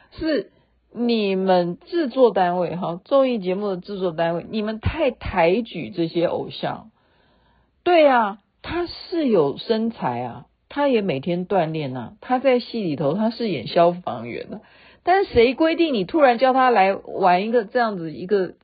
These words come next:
啊，这个墙会移动的时候，然后他就要马上就能够举高，让自己能够翻墙？这个太难了吧，对不对？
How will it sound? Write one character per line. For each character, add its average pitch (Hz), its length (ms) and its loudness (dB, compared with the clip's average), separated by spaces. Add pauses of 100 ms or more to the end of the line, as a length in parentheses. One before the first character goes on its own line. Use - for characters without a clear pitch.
(160)
啊， 175 240 -4
这 226 100 2
个 208 100 4
墙 170 280 0
会 202 180 4
移 156 180 -6
动 170 280 -2
的 151 140 -2
时 - 200 -6
候， 175 200 -2
然 147 120 -2
后 165 80 0
他 185 140 0
就 185 100 0
要 165 220 2 (460)
马 147 240 -2
上 185 180 -2
就 180 140 -2
能 143 180 -8
够 156 240 -2 (120)
举 131 340 -12
高， 156 280 4
让 165 240 0
自 165 140 -8
己 120 260 -12 (160)
能 143 220 -6
够 165 140 0
翻 151 280 -4
墙？ - 180 -10 (1800)
这 339 120 0
个 240 220 2 (100)
太 262 260 -4
难 139 280 -2
了 139 100 -8
吧， - 380 -10 (400)
对 165 100 -2
不 143 60 -8
对？ 147 200 -8